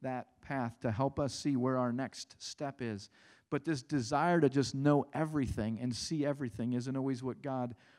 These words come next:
wants. Jesus is the light of the world, and He wants to bring light to dark places in us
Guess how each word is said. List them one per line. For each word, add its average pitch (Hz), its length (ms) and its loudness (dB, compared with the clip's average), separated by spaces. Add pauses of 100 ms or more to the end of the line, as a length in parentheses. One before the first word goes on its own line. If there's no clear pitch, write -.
(100)
wants. 113 480 0 (1200)
Jesus 160 400 0
is 143 180 -2
the 131 100 -4
light 127 320 -4 (100)
of 117 140 -10
the 113 80 -8
world, 104 460 -4 (1300)
and 104 120 -4
He 120 80 -2
wants 127 280 -6
to 143 120 -10
bring 117 400 -4
light 113 360 -6 (560)
to 117 100 -8
dark 123 340 -8
places 131 640 -6 (320)
in 127 140 -4
us 147 360 -10